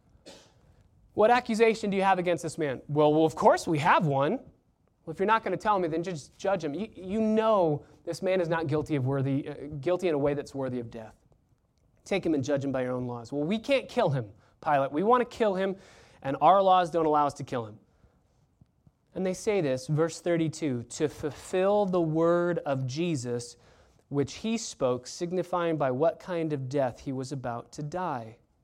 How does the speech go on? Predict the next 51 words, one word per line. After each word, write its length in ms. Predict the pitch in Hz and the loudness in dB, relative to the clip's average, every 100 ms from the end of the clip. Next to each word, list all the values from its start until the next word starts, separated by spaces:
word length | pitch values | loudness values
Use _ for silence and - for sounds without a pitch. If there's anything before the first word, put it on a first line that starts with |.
| _ _ _ _ _ _ _ _ _ _ _ _ _ _ _ _ _ _ _ _ _ _ _ _ | _ _ _ _ _ _ _ _ _ _ _ _ _ _ _ _ _ _ _ _ _ _ _ _
Why 160 | 151 185 | 2 4
didn't 220 | 220 196 | 4 2
they 120 | 175 | 0
take 300 | 160 196 196 | 2 2 2
him 200 | 170 143 135 | 0 -2 -2
and 400 | 147 143 139 135 _ _ _ _ _ - 160 | -4 -2 -4 -8 _ _ _ _ _ -12 -8
just 220 | 185 - | -8 -4
kill 200 | 220 208 | 0 0
him 100 | 202 | 2
the 60 | |
way 140 | 190 202 | 2 2
that 120 | 190 | 0
they 100 | 190 | -4
had 140 | 185 | -4
killed 200 | 202 208 | 0 2
other 200 | 196 240 | 4 2
people? 420 | 165 127 120 113 110 _ 147 | -2 -8 -10 -16 -18 _ -12
Just 200 | 160 160 | -8 -2
a 40 | |
mob 540 | 147 147 160 175 165 139 | 0 4 6 4 2 -4
stoning 520 | - 180 165 151 127 | -8 -4 -2 -2 -4
him 160 | 120 | -8
to 60 | 113 | -12
death. 400 | 123 117 117 _ _ _ _ _ _ _ _ _ _ _ _ _ _ | -12 -14 -14 _ _ _ _ _ _ _ _ _ _ _ _ _ _
The 80 | 175 | -8
reason 200 | 190 170 | -4 0
why 180 | 175 165 | 2 2
is 120 | 147 | 0
if 80 | 151 | 0
they 100 | 175 | 2
had 120 | 156 | 2
done 200 | 156 170 | 2 2
that, 180 | 135 123 | 0 -2
Jesus 340 | 147 160 135 | -4 -4 -6
would 120 | 139 | -4
not 140 | 147 151 | -2 -2
have 80 | 139 | 0
been 120 | 139 | -2
the 60 | |
Messiah. 380 | 127 117 151 127 | -4 -4 -6 -6
If 180 | 123 - | -8 -10
Jesus 340 | 196 220 220 | -6 -6 -6
had 140 | 185 147 | -4 0
died 280 | 165 165 147 | 4 4 2
by 100 | 135 | -4
stoning, 600 | - - 175 160 131 123 | -6 -4 -2 0 -4 -8
he 200 | 165 151 | -4 -4
is 140 | 123 | -2
not 220 | 143 131 | -4 -4
the 60 | 131 | -8
Messiah. 480 | 120 - 117 113 | -10 -10 -14 -14